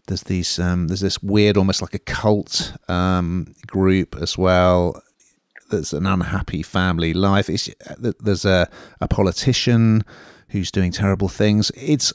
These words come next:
all going on. It's a brilliant conceit, I must say. I-, it's absolutely fantastic. So, uh, it was, yeah, it, I was recommended it, and it, and it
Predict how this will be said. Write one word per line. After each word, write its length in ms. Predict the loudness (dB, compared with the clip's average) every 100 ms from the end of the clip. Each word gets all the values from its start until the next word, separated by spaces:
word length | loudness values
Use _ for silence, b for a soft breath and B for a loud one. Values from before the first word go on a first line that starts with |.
| 2
all 280 | 6 6 6
going 360 | 4 4 4
on. 240 | 2 2 0
It's 180 | -2 -2
a 40 |
brilliant 520 | -2 2 2 4 0 -2
conceit, 680 | -6 -2 0 0 0 -8 -10 -6
I 100 | -2
must 320 | -2 -2 -6
say. 360 | -6 -6 -6 -8
I-, 120 | -10 -10
it's 220 | -8 -6
absolutely 360 | -6 -6 -8
fantastic. 480 | -6 -6 -6 -8 -6
So, 240 | -2 0 -2 B B B _ _ _ _ _
uh, 80 | -20 -6
it 160 | 0 4
was, 360 | 4 4 -2 -8 _ _
yeah, 320 | 0 2 2 -2 -12 -10
it, 120 | -6 2
I 120 | 4
was 180 | 4 2
recommended 540 | 0 2 2 4 2
it, 180 | 2 0
and 140 | 0 0
it, 100 | 0
and 160 | 0
it 180 | 0